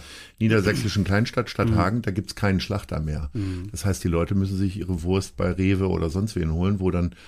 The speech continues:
Speaker 1: häufig ja suggeriert wird, dass da auch irgendwie was frisch gemacht wird.
Speaker 2: Mhm.
Speaker 1: Aber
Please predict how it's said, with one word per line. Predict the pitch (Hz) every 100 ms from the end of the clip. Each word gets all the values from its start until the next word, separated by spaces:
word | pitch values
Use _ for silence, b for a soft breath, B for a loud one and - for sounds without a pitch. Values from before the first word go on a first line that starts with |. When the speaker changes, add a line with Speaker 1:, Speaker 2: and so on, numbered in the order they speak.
| B _ 92
Speaker 1:
häufig | 90 92 87
ja |
suggeriert | 80 85 76 82 95
wird, | 92 82
dass | 87 -
da | 78
auch | 95 120
irgendwie | 110 104 98
was | 95 -
frisch | 107 95
gemacht | - 90 95 -
wird. | 95 92
Speaker 2:
Mhm. | 101
Speaker 1:
Aber | 85 85